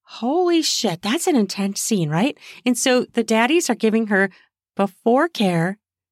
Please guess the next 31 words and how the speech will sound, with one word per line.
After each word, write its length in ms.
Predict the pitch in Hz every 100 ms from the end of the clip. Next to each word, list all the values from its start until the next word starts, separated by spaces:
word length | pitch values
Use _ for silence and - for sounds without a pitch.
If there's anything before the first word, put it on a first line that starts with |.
| -
taking 300 | 185 185 294
care 240 | 220 185
of 80 | 185
her, 160 | 170 165
watching 540 | 143 170 247 311 285
over 240 | 208 180
her, 200 | 180 175
directing 640 | 175 185 170 240 - 277 220
this 160 | 208
scene, 440 | - 196 185 185 190 - - _ -
and 560 | 214 247 285 302 294 - -
aftercare. 800 | 196 240 - 185 180 165 147 156 - - -
They 300 | 214 262 349 -
are, 360 | 214 208 202 202
in 180 | 208 202
a 60 | 208
sense, 400 | - 180 180 -
sort 260 | 196 185
of 260 | 180 180 - _ _ _
falling 320 | 208 208 220 190
in 160 | 180
love 280 | 190 180 156
with 160 | 175 180
one 140 | 180
another, 380 | 180 170 156 156
the 100 | 180
three 220 | - 185
of 100 | 165
them, 160 | 165 160
the 100 | 180
triad. 640 | - 180 170 165 160